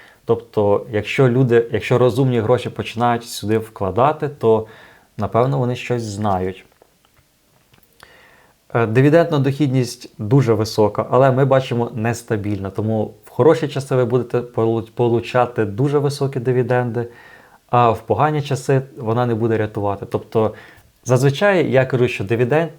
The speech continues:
дивідендні акції рятують в погані часи, але в даному випадку ці акції так не працюють. Там навпаки, в погані часи буде ще гірше в цих акціях. Але я вірю в краще, тому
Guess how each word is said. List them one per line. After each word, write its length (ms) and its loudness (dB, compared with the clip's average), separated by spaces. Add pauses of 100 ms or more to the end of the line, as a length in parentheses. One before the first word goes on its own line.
(100)
дивідендні 800 0
акції 560 -2
рятують 540 0
в 40 -18
погані 440 -2
часи, 480 -4 (320)
але 300 4
в 100 -4
даному 300 0
випадку 420 0
ці 200 -2
акції 600 -2 (200)
так 180 -2
не 100 -4
працюють. 680 -6
Там 180 -2
навпаки, 440 -4
в 60 -6
погані 420 0
часи 340 -4
буде 440 -2
ще 240 -4
гірше 340 -4
в 40 -12
цих 220 -16
акціях. 460 -6 (1040)
Але 300 2
я 160 4
вірю 280 0
в 80 -8 (240)
краще, 440 0
тому 640 -2